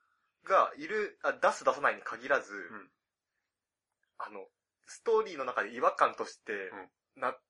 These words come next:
Speaker 1: あの、見、見えちゃって、
Speaker 2: うん。
Speaker 1: そこで、こう、一気に現実に引き戻されるっていうか、「なんでこうなの？」っていう疑問が出てきちゃう点は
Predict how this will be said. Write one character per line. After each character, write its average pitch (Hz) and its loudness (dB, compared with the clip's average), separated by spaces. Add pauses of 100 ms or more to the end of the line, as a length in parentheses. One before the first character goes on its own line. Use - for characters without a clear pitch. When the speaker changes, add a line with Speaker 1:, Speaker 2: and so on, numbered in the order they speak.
Speaker 1:
あ 117 -4
の、 107 -10
見、 123 -16
見 123 -10
え 104 -8
ち - -10
ゃ 98 -6
っ - -10
て、 - -20 (320)
Speaker 2:
う 101 -10
ん。 90 -12 (920)
Speaker 1:
そ - -12
こ 214 -10
で、 208 -2 (160)
こ 165 -10
う、 165 -16
一 175 -20
気 123 -18
に 92 -18
現 117 -12
実 - -18
に 110 -16
引 - -20
き - -12
戻 110 -6
さ 117 -4
れ 110 -2
る 98 -12
っ - -20
て - -20
い 95 -12
う 92 -16
か、 98 -10
「な 147 -6
ん 165 -14
で 123 -10
こ - -12
う 95 -8
な 92 -8
の？」 92 -12
っ - -20 (100)
て - -16
い 95 -14
う - -18
疑 - -18
問 143 -10
が 147 0
出 160 0
て - -14
き - -20
ち - -12
ゃ 107 0
う - -10 (420)
点 123 -6
は 120 0